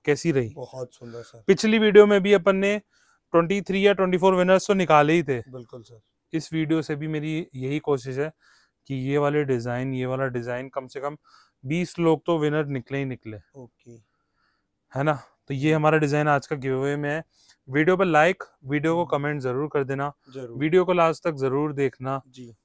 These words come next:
Speaker 1: और कमेंट ज्यादा से ज्यादा करना।
Speaker 2: बिल्कुल।
Speaker 1: डिजाइन कैसे लगी कमेंट करके जरूर बताना। मैं आपका, हमारा इंट्रोडक्शन वापस दे देता हूँ। मैं हूँ यश, हमारी फर्म का नाम है दहलीज। हम लोग बेस्ड है जयपुर में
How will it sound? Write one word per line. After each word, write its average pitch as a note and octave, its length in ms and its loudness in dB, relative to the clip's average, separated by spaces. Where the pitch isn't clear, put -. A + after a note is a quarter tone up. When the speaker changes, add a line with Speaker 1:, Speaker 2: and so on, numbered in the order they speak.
Speaker 1:
और C3+ 280 0
कमेंट D#3+ 440 -2
ज्यादा B2+ 340 -2
से B2 80 -2
ज्यादा A#2 240 -6
करना। G#2+ 320 -14
Speaker 2:
बिल्कुल। A#2+ 480 -20
Speaker 1:
डिजाइन C#3+ 360 0
कैसे D#3+ 260 -6
लगी D3+ 380 -2
कमेंट C#3 300 -4
करके C3+ 240 -4
जरूर B2 360 -4
बताना। B2+ 360 -8
मैं C3+ 100 -2
आपका, D3 400 0
हमारा C#3 300 0
इंट्रोडक्शन C3+ 440 -6
वापस C3 260 -6
दे C#3 140 -4
देता C3+ 140 -6
हूँ। C#3+ 100 -8
मैं C3 180 -8
हूँ C#3 180 -6
यश, D3 420 -8
हमारी B2+ 280 -4
फर्म C3+ 240 -8
का C3+ 100 -4
नाम C3+ 220 -6
है C3+ 80 -6
दहलीज। B2 560 -8
हम D#3+ 140 -2
लोग G3 200 2
बेस्ड D3 260 0
है C#3 80 0
जयपुर B2 380 -6
में C#3 220 -8